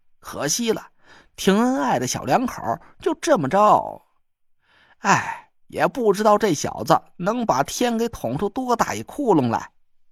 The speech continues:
郭永哲说完就停下了嘴，朝我眨巴着牛一样的大眼珠子。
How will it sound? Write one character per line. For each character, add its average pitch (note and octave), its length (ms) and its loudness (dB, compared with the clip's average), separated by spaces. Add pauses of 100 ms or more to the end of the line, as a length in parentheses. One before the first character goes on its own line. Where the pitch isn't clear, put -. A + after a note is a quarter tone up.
(1300)
郭 B3 240 6
永 B2 220 4
哲 F#3+ 180 2
说 A#3+ 260 -2
完 E3 200 4
就 F#3 80 0
停 E3 280 -2
下 A#3+ 100 0
了 D3 100 0
嘴， - 380 -16 (240)
朝 - 260 2
我 B3+ 160 2
眨 C#3 300 0
巴 A3 100 -4
着 A3 120 0
牛 G3 300 0
一 A#3 120 -4
样 A3 180 -2
的 G#3+ 60 -8
大 G3 220 -2
眼 F#2 200 -10
珠 G#3+ 260 -4
子。 - 120 -10